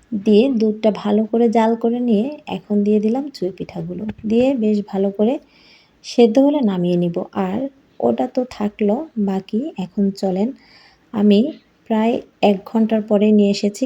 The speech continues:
কারণ আমার দ্বারা আর অপেক্ষা করা সম্ভব হচ্ছিল না। আর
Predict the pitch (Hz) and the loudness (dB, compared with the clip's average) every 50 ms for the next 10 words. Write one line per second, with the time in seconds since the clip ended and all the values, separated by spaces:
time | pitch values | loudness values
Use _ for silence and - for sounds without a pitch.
0 | 262 - 214 196 196 190 190 196 202 202 196 - - - - - 202 190 196 196 | -2 0 0 0 2 0 0 0 0 -2 -2 -6 -12 -16 -8 -6 -4 -4 -4 -4
1 | - - - 190 190 202 - - 202 196 - 208 208 - - 226 220 220 220 - | -6 -6 -6 -4 -4 -4 -4 -4 -6 -4 -4 -6 -6 -4 -4 -4 -4 -4 -10 -16
2 | - - 208 - - 202 196 196 202 202 202 - 208 208 - - 214 202 196 196 | -12 -12 -8 0 2 2 2 2 2 0 0 -2 -4 -4 -2 0 0 2 2 2
3 | 214 269 392 415 214 185 | 2 0 -2 -6 -8 -8